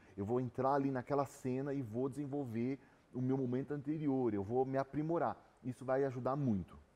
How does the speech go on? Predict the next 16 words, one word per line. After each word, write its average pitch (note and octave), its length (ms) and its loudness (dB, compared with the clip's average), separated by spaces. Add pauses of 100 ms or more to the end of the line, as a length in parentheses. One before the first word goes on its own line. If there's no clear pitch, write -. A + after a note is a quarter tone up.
(260)
Uma D3+ 180 4
outra E3+ 220 4
questão C#3+ 400 2
que C#3 100 0
a B2+ 40 6
Ivana A#2 320 4
fala, B2+ 600 2 (320)
que A#2+ 400 0
é A2 420 4
bem B2+ 280 4
típico - 540 -4
de G2 80 -8
cinema, A#2 640 -2
é C3+ 180 4
a D#3 100 2
espera. F2 600 -2